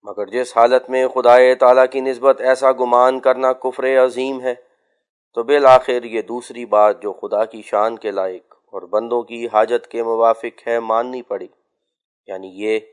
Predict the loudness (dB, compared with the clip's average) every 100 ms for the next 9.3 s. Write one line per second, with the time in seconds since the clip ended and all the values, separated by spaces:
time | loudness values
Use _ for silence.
0 | _ _ _ _ -20 -18 -6 0 2 2
1 | -2 -2 -2 -4 -6 -8 -4 2 6 8
2 | 8 6 0 0 -4 -6 -6 -2 0 4
3 | 4 4 -2 -2 -6 -6 -2 -4 -2 -4
4 | 0 2 2 0 -4 -6 0 2 0 -6
5 | -10 -14 -10 -10 -10 _ _ _ _ _
6 | -14 -12 -10 -10 -8 -8 -8 -6 -6 -6
7 | -6 -8 -6 -6 -8 -8 -6 -2 -2 -2
8 | -8 -14 _ _ _ _ _ -2 2 2
9 | 0 -6 -6